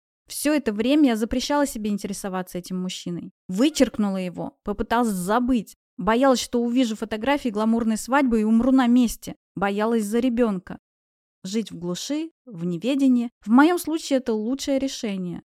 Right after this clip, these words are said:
Но сейчас он добрался до меня через экран телевизора, и опять рана в сердце открывается, кровоточит. Она так и не зарубцевалась. «Господин Ставров, что вы скажете журналистам?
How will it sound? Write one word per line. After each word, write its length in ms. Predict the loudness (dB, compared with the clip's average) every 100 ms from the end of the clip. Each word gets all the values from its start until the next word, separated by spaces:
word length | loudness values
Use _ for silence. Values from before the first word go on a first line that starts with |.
| _ _
Но 140 | -2 -2
сейчас 440 | -4 -4 -4 -2
он 120 | -2
добрался 520 | 0 0 2 0 -2 -4
до 80 |
меня 260 | -2 2 0
через 280 | 0 -4 -4
экран 300 | -2 -2 -2
телевизора, 640 | -2 -2 -4 -4 -4 -6 -2
и 80 | 0
опять 380 | 2 2 0
рана 280 | 0 0 0
в 60 | -4
сердце 340 | -2 -2 -2
открывается, 680 | -6 -6 -6 -2 -2 -2 -12
кровоточит. 680 | -10 -10 -8 -8 -8 -14 -16 _ -8
Она 280 | -6 -2 -2
так 280 | -2 -6 -8 -4
и 80 |
не 160 | -2 -2
зарубцевалась. 1040 | -4 -8 -10 -14 -12 -10 -10 -10 -16 -20 _ _ _ _ _ _ _ -6
«Господин 480 | -6 0 0 4 2
Ставров, 500 | 2 0 2 0 -4
что 220 | -8 -4
вы 100 | -4
скажете 460 | -2 -4 -4 -6 -8
журналистам? 800 | -6 0 0 2 -2 -6 -12